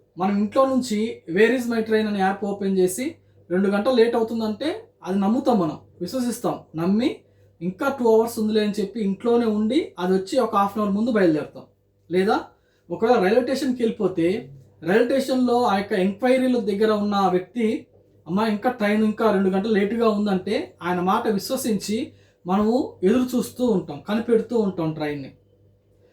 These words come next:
చూడండి, ఈ లోకంలో ఒక చిన్న చిన్న విషయాల మీద మనం ఎంత విశ్వాసం ఉంచుతామో, మనం ఉంచిన విశ్వాసాన్ని బట్టే కదా మన క్రియలు ఉండేది. అలాగే యేసయ్య నమ్ముతున్న, లేకపోతే యేసయ్య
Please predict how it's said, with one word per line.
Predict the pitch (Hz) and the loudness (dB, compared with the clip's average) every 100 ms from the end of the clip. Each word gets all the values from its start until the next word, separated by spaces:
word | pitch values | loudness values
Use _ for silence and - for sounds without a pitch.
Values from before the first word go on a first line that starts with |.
| _ - | _ 2
చూడండి, | 254 214 | 2 2
ఈ | 214 220 | 0 2
లోకంలో | 226 294 311 294 226 190 226 - _ _ _ _ _ _ 202 | 4 2 2 0 2 2 0 -6 _ _ _ _ _ _ -10
ఒక | 214 | -10
చిన్న | - 254 | -6 -6
చిన్న | 254 320 | 0 0
విషయాల | 269 233 254 254 | 2 0 2 2
మీద | 247 226 | 2 0
మనం | 233 220 190 | 0 0 0
ఎంత | 180 214 - 233 214 202 | -2 -4 -4 -2 0 -2
విశ్వాసం | 185 - 240 233 247 214 | -4 -4 -2 0 0 -2
ఉంచుతామో, | 202 214 208 214 - _ _ _ _ 170 | -2 -4 -4 -4 -10 _ _ _ _ -2
మనం | 208 220 | 2 2
ఉంచిన | 240 254 320 | 2 2 2
విశ్వాసాన్ని | 262 - 262 254 269 254 | 2 0 2 2 2 2
బట్టే | 226 233 247 | 0 0 2
కదా | 226 233 233 | 2 4 2
మన | 202 | -2
క్రియలు | 190 202 233 233 | -4 0 0 2
ఉండేది. | 220 208 226 277 - _ _ - | 0 0 -2 -8 -16 _ _ -14
అలాగే | 156 208 262 220 165 190 - _ _ _ _ _ | -2 2 2 4 2 0 -4 _ _ _ _ _
యేసయ్య | 180 - - 320 294 214 196 233 - _ _ _ _ _ _ _ 185 | 4 4 4 4 4 2 0 -2 -8 _ _ _ _ _ _ _ -2
నమ్ముతున్న, | 214 269 285 226 156 - | 0 2 2 2 0 -2
లేకపోతే | 185 - 226 - | -6 -4 -2 2
యేసయ్య | 180 214 240 269 262 | 4 4 4 2 2